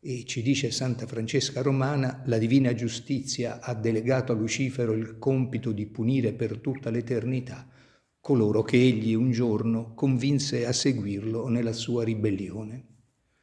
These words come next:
Santa Francesca ci dice anche che i demoni principali che obbediscono a Lucifero sono tre. Asmodeo, che rappresenta il vizio della carne,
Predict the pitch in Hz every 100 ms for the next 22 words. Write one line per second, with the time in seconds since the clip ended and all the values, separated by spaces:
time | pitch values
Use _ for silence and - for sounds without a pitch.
0 | _ _ _ _ _ - 165 - 139 120
1 | 123 - 110 - - 135 - 123 131 -
2 | 113 113 123 131 123 120 120 147 127 117
3 | 113 107 107 123 110 135 120 113 120 104
4 | 110 123 - 117 120 151 147 123 113 123
5 | 113 113 - 117 117 117 - 110 104 -
6 | - - - _ _ _ - 123 110 120
7 | 120 143 139 107 95 113 110 107 113 110
8 | 127 117 113 110 113 107 113 120 110 110
9 | - 113 107 107 110 110